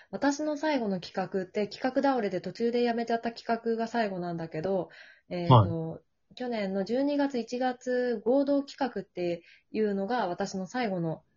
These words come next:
Speaker 1: 収録配信の、まあ、大きな企画で、まあ、これも途中でやめちゃった企画なんだけど、それが最後なんだけど、それま、
Speaker 2: はい。
Speaker 1: その一年間ずっと一ヶ月に一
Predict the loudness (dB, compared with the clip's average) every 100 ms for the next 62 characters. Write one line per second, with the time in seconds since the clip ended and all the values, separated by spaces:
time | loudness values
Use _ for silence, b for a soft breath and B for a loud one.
0 | _ _ -8 0 2 0 -2 -2 -2 -2
1 | -4 -2 -2 -2 -4 -4 -6 -10 _ _
2 | 2 2 -2 -4 -6 -10 -6 -2 -2 -2
3 | -2 -2 -2 -2 0 0 0 0 0 -2
4 | -4 -6 _ _ _ -4 -4 -4 B B
5 | -10 -8 -6 -4 -4 -6 -4 -4 -2 -2
6 | -2 -4 -4 -6 0 0 -2 b b b
7 | _ 0 8 12 12 8 0 -4 0 -2
8 | -2 -2 -2 -2 -4 -2 -2 -2 -4 -4
9 | -2 0 2 0 -4 -6